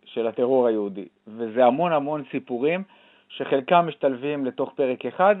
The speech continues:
וחלקם הם, אה, פרטי קונס-, פרקי קונספט, נגיד, על ה-, הדיון התיאולוגי ברבנים, לדוגמה, הרב גינזבורג, או קרב המוחות שמתנהל בין פעילי הטרור היהודי לבין החטיבה היהודית בשב"כ,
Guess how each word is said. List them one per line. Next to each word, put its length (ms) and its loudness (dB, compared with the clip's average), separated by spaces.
וחלקם 600 2
הם, 200 -2
אה, 200 8
פרטי 380 4
קונס-, 380 2
פרקי 440 0
קונספט, 540 2
נגיד, 440 -4
על 160 2
ה-, 400 4
הדיון 420 0
התיאולוגי 680 6
ברבנים, 680 2
לדוגמה, 340 0
הרב 260 2
גינזבורג, 640 -4
או 140 -2
קרב 400 6
המוחות 560 0
שמתנהל 520 0
בין 320 -4
פעילי 300 0
הטרור 920 4
היהודי 500 0
לבין 300 0
החטיבה 420 -4
היהודית 240 0
בשב"כ, 640 0